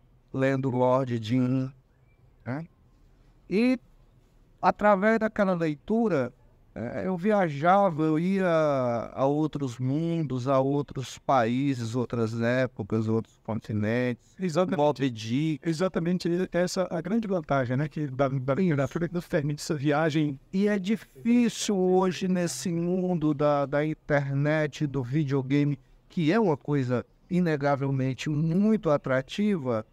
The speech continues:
Speaker 1: você despertar no, nos estudantes, na juventude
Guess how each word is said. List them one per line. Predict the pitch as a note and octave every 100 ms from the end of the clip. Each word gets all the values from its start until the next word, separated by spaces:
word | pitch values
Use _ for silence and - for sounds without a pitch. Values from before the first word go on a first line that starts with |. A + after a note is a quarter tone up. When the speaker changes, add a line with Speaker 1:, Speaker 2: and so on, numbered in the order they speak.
| - _ _ _ _ -
Speaker 1:
você | C#3 F3+ - - G3 G3+ G3+
despertar | E3 G3+ A#3+ - - G#3+ - - F3 E3 F3+ F#3 _ - _ - -
no, | E3 F3 E3+ E3 D#3 D3+ C#3+
nos | D#3 C#3+
estudantes, | D#3 - D3 C3+ E3+ F3 D#3+ -
na | D3 C#3+
juventude | D3+ C#3+ D3 C3+ - G#3 G3 B2 A2+